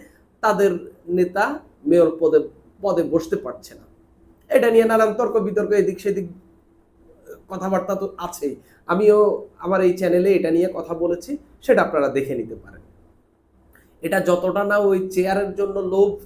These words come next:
তার চেয়ে বেশি ক্ষমতার দ্বন্দ্ব, তার চেয়ে বেশি হচ্ছে একে অন্যের সঙ্গে জয় পরাজয়ের খেলা এবং নিজেদের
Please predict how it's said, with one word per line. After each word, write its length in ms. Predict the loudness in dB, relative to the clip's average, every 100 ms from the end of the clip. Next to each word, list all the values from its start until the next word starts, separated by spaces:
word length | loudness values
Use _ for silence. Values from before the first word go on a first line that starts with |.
| -6
তার 160 | -6 -6
চেয়ে 180 | -6 -4 -4
বেশি 180 | -4
ক্ষমতার 480 | -8 -6 -6 -4 -4 -4
দ্বন্দ্ব, 280 | -4 -4 -6 -6
তার 120 | -8 -6
চেয়ে 180 | -4 0 0
বেশি 200 | 0 -2
হচ্ছে 320 | -4 -6 -4 -4 -6 -20 _ -6
একে 280 | -4 -2 -2
অন্যের 460 | 0 0 2 0 0
সঙ্গে 240 | -2 0 0 0
জয় 200 | 0 0
পরাজয়ের 480 | -2 -2 0 0 0 -4 -6
খেলা 220 | -4 -4 -6 -20 _ 2
এবং 240 | 2 0 -10 -20 -20 _ -6
নিজেদের 580 | -2 2 2 2 0 -2